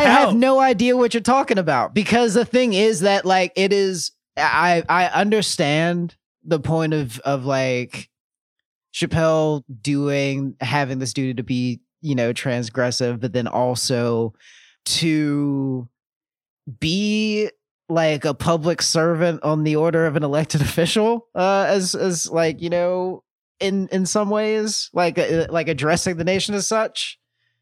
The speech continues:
Speaker 1: But, I mean, where was it at during the monologue is really how I feel
Speaker 2: <laughs>
Speaker 1: about it.
Speaker 2: Yeah, no,
Speaker 1: Like,
Speaker 2: I
Speaker 1: and there's, and there's really no amount of equivocating that's going to fix that for me.
Speaker 2: No, totally, totally. Well, especially with regard to the monologue from this past weekend.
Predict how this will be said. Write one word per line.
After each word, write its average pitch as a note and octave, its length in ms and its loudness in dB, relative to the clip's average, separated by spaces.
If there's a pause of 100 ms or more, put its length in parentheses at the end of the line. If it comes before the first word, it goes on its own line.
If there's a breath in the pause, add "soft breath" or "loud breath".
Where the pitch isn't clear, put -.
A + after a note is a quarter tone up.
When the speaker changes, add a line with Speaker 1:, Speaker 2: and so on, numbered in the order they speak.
(540)
Speaker 1:
But, F#3+ 340 2 (380)
I F#3+ 120 4
mean, F3 840 2 (760)
where F#3+ 300 4
was F#3 180 2
it C3+ 100 0
at - 680 0
during F3+ 240 4
the D#3 60 2
monologue D#3 680 2
is C#3 160 0
really F#3 240 6
how - 200 4
I D#4+ 220 6
feel E4 260 6
Speaker 2:
<laughs> - 0 -
Speaker 1:
about A#3 520 4
it. D4 220 2
Speaker 2:
Yeah, A#3 260 2
no, G#3 80 2
Speaker 1:
Like, A3+ 220 6
Speaker 2:
I A3+ 40 4
Speaker 1:
and A3 80 2
there's, B3+ 300 4
and A3+ 160 2
there's A3+ 320 2
really B3 480 2
no G#3+ 460 4
amount G3 280 2
of F3 60 -2
equivocating D#3+ 1120 -2
that's F3+ 240 -2
going D#3+ 460 0
to C#3+ 100 -6
fix F#3+ 300 -2
that A2 240 -4
for A#2+ 100 -12
me. B1 360 -12
Speaker 2:
No, A3+ 260 2
totally, D3+ 440 0
totally. D3 300 0
Well, E3 160 0
especially A#3 380 -4
with F3 180 -6
regard D3 300 -2
to C3+ 80 -8
the B2 80 -4
monologue A2+ 480 -4
from - 120 -12
this G#2 100 -10
past G2+ 260 -10
weekend. F2 260 -20